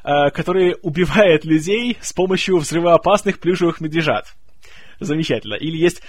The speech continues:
э, такая очень, э, крупная женщина, которая душит своих жертв насмерть своими бёдрами. <laughs> Ай, товарищи. Здесь же, кстати, мы видим нашу новую Манни Пенни.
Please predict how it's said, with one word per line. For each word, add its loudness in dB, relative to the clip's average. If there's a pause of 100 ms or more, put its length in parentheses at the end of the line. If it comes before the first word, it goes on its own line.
(180)
э, -2
такая 2
очень, -4
э, 0
крупная -4
женщина, -4
которая 0 (340)
душит -2
своих 0
жертв -2
насмерть 0
своими -2
бёдрами. -2 (400)
<laughs> -2 (1200)
Ай, 2
товарищи. -2 (560)
Здесь -2
же, -2
кстати, 0
мы 0
видим -2
нашу -2
новую 2
Манни -2
Пенни. -10